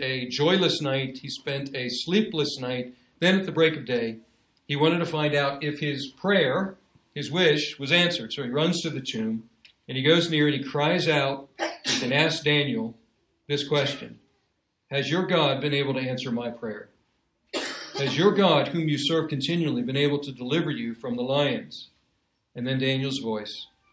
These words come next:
And he explains what happened. "O king," he gave the customary flattering greeting,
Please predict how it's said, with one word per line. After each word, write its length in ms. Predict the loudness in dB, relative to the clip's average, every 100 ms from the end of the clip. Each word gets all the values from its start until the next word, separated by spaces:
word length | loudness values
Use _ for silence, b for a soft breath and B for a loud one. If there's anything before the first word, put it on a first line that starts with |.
| _ _ _ _ _
And 120 | -8
he 60 | -6
explains 460 | -6 -2 2 4 2
what 120 | 0
happened. 360 | 0 0 0
"O 120 | 0 -2
king," 560 | 2 2 4 2 -4
he 80 | -10
gave 220 | -4 -2
the 80 | -2
customary 800 | -2 -2 -2 -2 0 0 -2 -4 -10 -10
flattering 640 | -4 -2 0 -2 -2 -4 -10 -8
greeting, 520 | -4 0 0 -2